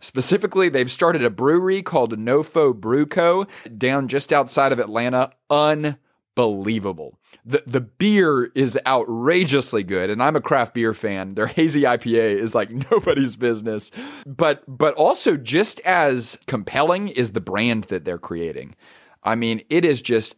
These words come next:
absolutely incredible, the vibe of the place that you walk into. And Brian has told me before that what they're trying to create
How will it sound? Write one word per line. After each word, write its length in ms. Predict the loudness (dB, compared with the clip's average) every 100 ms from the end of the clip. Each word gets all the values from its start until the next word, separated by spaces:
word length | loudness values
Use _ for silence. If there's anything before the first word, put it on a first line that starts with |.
| -2
absolutely 880 | 2 2 0 -2 0 0 0 -4 -4
incredible, 680 | -8 -4 2 2 2 0
the 180 | -2 -4
vibe 520 | -2 0 2 4 4
of 200 | 2 -2
the 80 | -4
place 320 | -2 0 0
that 100 | -2
you 80 | -6
walk 260 | 0 0 0
into. 320 | -4 0 0
And 120 | 0 -2 -12 -20 -2
Brian 300 | 0 2 0
has 120 | -2
told 200 | -2 -2
me 80 | -2
before 340 | -4 0 2
that 140 | 2
what 180 | 0 0
they're 120 | 0
trying 240 | 0 0 -2
to 60 |
create 540 | -4 -4 0 2 2